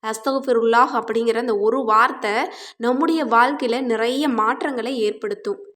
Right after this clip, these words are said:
இந்த ஒரு திக்ரை மட்டும் நீங்க ஓதத் தொடங்குங்க. இதற்கு எண்ணிக்கை கணக்கே கிடையாது. நீங்க அன்றாட வேலைகளை செஞ்சுக்கிட்டே கூட நீங்க அஸ்தக்ஃபிருல்லாஹ்னு நீங்க சொல்லிக்கிட்டே இருங்க.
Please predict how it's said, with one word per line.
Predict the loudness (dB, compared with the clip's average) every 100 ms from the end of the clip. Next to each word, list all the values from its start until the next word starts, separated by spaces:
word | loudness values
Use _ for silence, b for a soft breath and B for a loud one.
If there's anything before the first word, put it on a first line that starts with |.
| _ _ _ -6
இந்த | -2 2 4
ஒரு | 4 4
திக்ரை | 0 0 0
மட்டும் | 2 -2 -2 0
நீங்க | 0 0 0 0
ஓதத் | 0 0 0 0 -2
தொடங்குங்க. | 0 0 0 -2 -4 -6
இதற்கு | -4 -4 -2 0
எண்ணிக்கை | 0 0 -4 -4 -6
கணக்கே | -6 -6 -6 -6 -6 -4
கிடையாது. | -4 -4 -6 -6
நீங்க | -6 -2 -2 -4
அன்றாட | -6 -4 0 2 2
வேலைகளை | 0 2 2 0 -2 -2
செஞ்சுக்கிட்டே | -2 -2 -4 -2 -2
கூட | -2 -2 -2 -4 B B B
நீங்க | -4 0 0
அஸ்தக்ஃபிருல்லாஹ்னு | 0 -2 -2 0 0 2 4 2 0
நீங்க | -2 0
சொல்லிக்கிட்டே | 0 2 2 2 0 0 0
இருங்க. | 0 -2 0 -2 -4